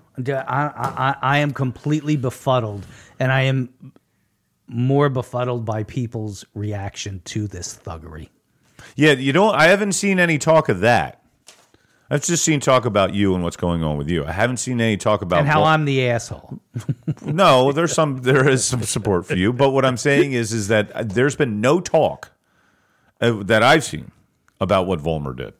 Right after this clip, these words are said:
Speaker 2: I don't know how many other than listeners on the show know about this.
Speaker 1: Well, I, I think that we're the ones publicizing. I don't know that it's public knowledge.
Speaker 2: Did Fred say anything on his socials? Or did Dave
Speaker 1: I
Speaker 2: ask him
Speaker 1: don't
Speaker 2: to
Speaker 1: have
Speaker 2: take
Speaker 1: any
Speaker 2: that down
Speaker 1: idea.
Speaker 2: too?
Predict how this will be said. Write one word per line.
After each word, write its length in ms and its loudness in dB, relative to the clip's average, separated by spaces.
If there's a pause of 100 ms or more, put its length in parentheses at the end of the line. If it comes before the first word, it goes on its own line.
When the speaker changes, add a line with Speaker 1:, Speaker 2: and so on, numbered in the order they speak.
(160)
Speaker 2:
I 220 2
don't 300 0
know 180 2
how 100 2
many 200 -2
other 260 2
than 180 -2
listeners 380 -2
on 120 -4
the 80 -6
show 260 -4
know 180 -6
about 260 -14
this. 200 -20 (140)
Speaker 1:
Well, 220 4
I, 180 2
I 120 2
think 240 -4
that 100 -2
we're 180 2
the 80 0
ones 280 -4
publicizing. 800 -4
I 120 -2
don't 160 0
know 140 2
that 120 0
it's 120 -4
public 400 -6
knowledge. 640 -6 (200)
Speaker 2:
Did 160 -14
Fred 260 -2
say 160 0
anything 280 -2
on 120 -2
his 100 -2
socials? 480 -6 (220)
Or 120 -2
did 180 -2
Dave 240 0
Speaker 1:
I 60 2
Speaker 2:
ask 140 0
him 60 -2
Speaker 1:
don't 80 -2
Speaker 2:
to 60 0
Speaker 1:
have 80 -2
Speaker 2:
take 120 2
Speaker 1:
any 100 -4
Speaker 2:
that 180 0
down 140 0
Speaker 1:
idea. 140 -2
Speaker 2:
too? 240 0